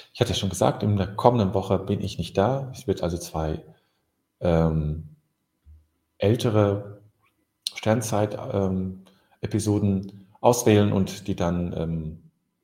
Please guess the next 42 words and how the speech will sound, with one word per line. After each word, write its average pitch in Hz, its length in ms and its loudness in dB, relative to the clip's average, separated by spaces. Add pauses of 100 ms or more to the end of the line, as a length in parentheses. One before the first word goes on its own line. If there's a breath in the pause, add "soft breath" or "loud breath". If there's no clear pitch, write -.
(120)
sozusagen 85 720 -8
zeigen, 113 420 -2
am, 92 320 -4
jeweils 92 320 -4
am 85 100 -4
Montag 95 320 -4
und - 100 -14
am 80 120 -6
Donnerstag 95 500 -8
zur - 220 -10 (400 loud breath)
gewohnten 110 320 2
Zeit. 107 440 4 (120)
Aber 107 140 2
es 101 100 0
sind 101 160 -4
eben 95 400 -4 (260 loud breath)
Aufnahmen, 87 680 0
äh, - 120 -6
du - 180 -8
hast - 160 -10
die - 320 -8
vielleicht - 260 -8
schon 92 100 -6
mal 80 100 -6
gesehen. 95 420 -2 (800)
Ich - 80 -16
suchte - 220 -10
zwei - 220 -6
aus, 87 260 -2
aus - 180 -8
der, 82 300 -8 (140 loud breath)
vermutlich 98 300 0
vom 82 120 -4
letzten 90 320 0
Jahr 87 120 2
oder 82 140 2
vom 82 140 -8
Frühjahr, 98 320 0
muss 87 140 -6
ich 87 100 -12
mal 82 100 -8
gucken. 110 420 -8